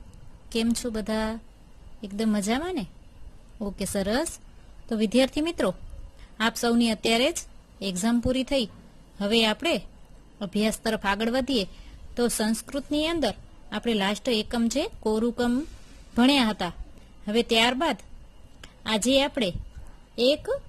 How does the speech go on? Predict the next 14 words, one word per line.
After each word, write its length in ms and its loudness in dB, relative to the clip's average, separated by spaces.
અલગ 340 4
એવો 180 4
પાઠ 340 -2
કે 220 2
આપણે 260 0
બધાને 540 2
ક્રિકેટ 360 0
તો 80 0
બહુ 200 2
પ્રિય 360 0
છે, 240 -2
તો 120 4
એ 80 6
ક્રિકેટના 840 4